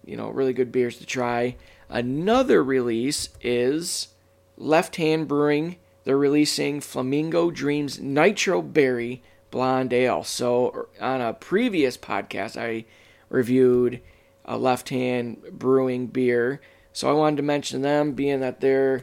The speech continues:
you know, I think top, what, top fifteen, top ten brewery in the country.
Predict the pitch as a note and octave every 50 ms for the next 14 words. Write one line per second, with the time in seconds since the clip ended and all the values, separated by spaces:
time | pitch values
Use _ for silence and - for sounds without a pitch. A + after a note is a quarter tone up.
0 | - - - - A#2+ A#2+ B2 B2+ C3 C3 B2+ - - - C#3 C3 C#3 C3+ - -
1 | - _ _ - - - F2+ - - - - - - C#3 A#2+ B2 - - C#3 B2+
2 | - - - C#3 C#3 C#3 C#3 C#3 C#3 C#3+ C#3 - _ - _ _ _ _ - -
3 | B2 C3 - - - D3+ C3+ C3+ C3 A#2+ B2+ C3 C3 C3 C3+ C3+ C3+ C3 B2 A2
4 | A2 - - D#3 D#3 D#3 D3 - D3+ D3+ D3+ D3+ C#3+ C#3